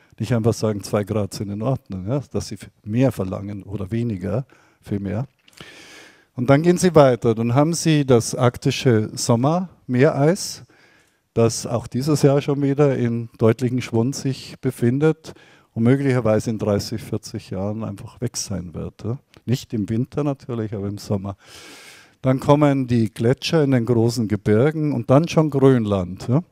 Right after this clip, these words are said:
Grönland sitzt quasi auf der Zwei-Grad-Linie, wenn Sie die Unsicherheit mitnehmen. So, und dann können wir das durchbuchstabieren. Ein westantarktisches Eisschild, die größten Teile davon, Amazonas-Regenwald,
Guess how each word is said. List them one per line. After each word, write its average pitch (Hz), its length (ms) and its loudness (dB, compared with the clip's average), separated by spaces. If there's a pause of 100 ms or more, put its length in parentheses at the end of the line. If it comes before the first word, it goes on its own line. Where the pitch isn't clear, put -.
Grönland 170 580 4
sitzt - 300 -4
quasi 147 320 4
auf 127 180 2
der 127 120 -4
Zwei-Grad-Linie, 117 960 2
wenn 107 140 0
Sie 104 140 -4
die 104 140 -2
Unsicherheit 104 580 -6
mitnehmen. 98 560 -8 (520)
So, 160 120 4
und 139 140 4
dann 143 120 4
können 165 200 4
wir 160 80 6
das 147 180 -2
durchbuchstabieren. 107 920 2
Ein 95 100 -2
westantarktisches 135 1600 2 (420)
Eisschild, 156 880 2 (220)
die 92 80 -12
größten 143 500 2
Teile 151 280 2
davon, 143 520 0
Amazonas-Regenwald, 127 1300 0